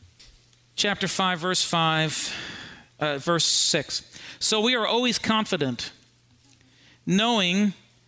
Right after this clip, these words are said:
that while we are at home in the body," that means alive in this life, "we are absent from the Lord."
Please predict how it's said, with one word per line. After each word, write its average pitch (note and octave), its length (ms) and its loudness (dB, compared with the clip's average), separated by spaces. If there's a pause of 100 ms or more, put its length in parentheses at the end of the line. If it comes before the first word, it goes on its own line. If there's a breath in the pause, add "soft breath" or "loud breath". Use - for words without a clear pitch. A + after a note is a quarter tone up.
(180)
that F3 160 0
while G#3 420 2
we G#3+ 200 2
are F3 180 4
at D#3+ 80 2
home A#3+ 580 2 (140)
in F#3+ 140 0
the F3+ 60 2
body," D#3 500 2
that D3+ 160 -2
means D3+ 180 0
alive D3+ 480 2
in D#3 80 0
this - 180 0
life, C3 380 -4 (560 loud breath)
"we F3 140 2
are D#3+ 100 0
absent F3+ 400 -2
from E3 220 -2
the F3 40 -2
Lord." D#3 440 -2